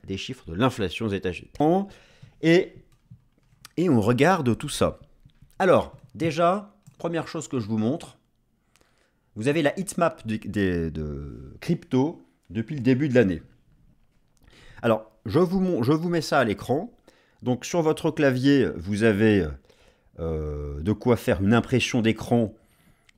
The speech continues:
où vous pouvez faire simplement une capture, un, un screenshot. Euh, parce que sait-on jamais, sait-on jamais,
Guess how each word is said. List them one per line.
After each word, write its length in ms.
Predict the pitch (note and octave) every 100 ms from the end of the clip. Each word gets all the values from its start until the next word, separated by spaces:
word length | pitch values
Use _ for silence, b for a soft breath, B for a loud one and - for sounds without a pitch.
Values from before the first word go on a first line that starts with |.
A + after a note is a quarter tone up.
| -
où 60 |
vous 120 | G#2+ G#2+
pouvez 240 | G#2 G#2+
faire 180 | B2 -
simplement 640 | A#2 A2 A2 A2+ A2+ F#2+
une 140 | E2 E2
capture, 400 | G2 - - E2+
un, 300 | D2 - F#2
un 40 |
screenshot. 560 | - - A#2+ G2+ C#3+ - - - b b b b -
Euh, 200 | - - - -
parce 240 | B2 -
que 160 | F#3+ G3
sait-on 380 | - D#3+ A3+ F#3
jamais, 440 | G3 G3 D3 - _ _ _ _ _ _ _
sait-on 340 | C3 B2 A3
jamais, 360 | F3 D3+ F#2+